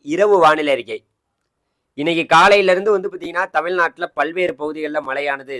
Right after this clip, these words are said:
தொடங்கி பெய்து கொண்டிருக்கிறது. குறிப்பாக டெல்டா மாவட்டங்கள்ல காலையிலேருந்து தொண, தொண, தொண, தொணன்னு சில இடங்கள்ல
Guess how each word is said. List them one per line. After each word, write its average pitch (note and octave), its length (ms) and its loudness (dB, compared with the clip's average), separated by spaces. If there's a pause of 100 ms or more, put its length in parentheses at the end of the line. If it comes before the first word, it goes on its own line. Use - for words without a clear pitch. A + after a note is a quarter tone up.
தொடங்கி C3+ 340 -10
பெய்து C3 280 -12
கொண்டிருக்கிறது. A#2 540 -16
குறிப்பாக E3+ 440 -4
டெல்டா F3 400 -2
மாவட்டங்கள்ல C#3 640 -6 (760)
காலையிலேருந்து E3 500 2
தொண, E3 200 -2
தொண, D#3+ 200 -4
தொண, D3+ 220 -6
தொணன்னு D#3+ 420 -6 (720)
சில D#3+ 220 0
இடங்கள்ல D#3 360 0